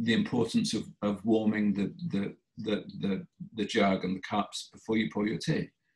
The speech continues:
You know, I mean, the kind of ritual element of it and the importance of certain temperatures, and, you know, you have a different temperature for black tea and green tea and all these kind of things.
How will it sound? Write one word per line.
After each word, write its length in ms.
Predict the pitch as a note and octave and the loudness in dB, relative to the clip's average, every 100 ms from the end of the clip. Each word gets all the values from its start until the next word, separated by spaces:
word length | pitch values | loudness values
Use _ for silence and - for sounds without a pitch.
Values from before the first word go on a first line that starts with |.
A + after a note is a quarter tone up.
| _ _ _ _ - | _ _ _ _ 2
You 180 | A#2 | 4
know, 180 | F#2+ E2 F2 A2+ | 4 0 -4 -2
I 40 | |
mean, 380 | A2 G#2+ G#2 - _ _ _ _ _ _ _ _ _ - - A2+ | 0 0 -2 -4 _ _ _ _ _ _ _ _ _ -14 -10 -4
the 140 | A#2+ | -2
kind 220 | A#2+ C3+ | 2 2
of 140 | A#2+ A#2+ | 4 6
ritual 600 | C#3 C#3 - B2+ A#2 A#2 | 6 6 4 2 2 2
element 560 | B2 B2 G#2 F#2+ F2+ F#2+ | 2 2 4 2 0 -4
of 160 | - | -4
it 180 | - D#2+ - | -6 -8 -4
and 260 | G2+ G2+ G2+ | 0 2 2
the 100 | A2+ | 0
importance 540 | G#2 A#2+ A#2 A2+ - | -2 -2 -2 -2 -4
of 100 | A2+ | -6
certain 400 | - A#2+ A2+ G#2 | -4 -2 -2 -2
temperatures, 720 | A2+ A#2+ G#2+ G2+ - G#2+ G2 | 0 0 -2 -6 -6 -4 -2
and, 180 | G2+ - - - | -2 -2 -6 0
you 100 | C3+ | 6
know, 140 | C#3 B2+ | 8 8
you 120 | A2 | 6
have 140 | G#2 | 4
a 40 | E2 | 2
different 280 | - G#2 | 0 -2
temperature 400 | - G2+ F#2 - - | 0 0 -2 -8 -10
for 100 | E2 | -6
black 260 | G2 F#2 - | -4 -4 -6
tea 180 | - F2 | -10 -10
and 180 | E2+ | -10
green 280 | - E2 - | -8 -6 -6
tea 320 | - - - - _ _ _ _ | -8 -12 -14 -16 _ _ _ _
and 120 | G2 G2 | 0 0
all 160 | F2+ | 0
these 180 | F2+ D#2+ | -6 -4
kind 180 | F2+ F2+ | -2 -2
of 100 | - | -2
things. 220 | - | -8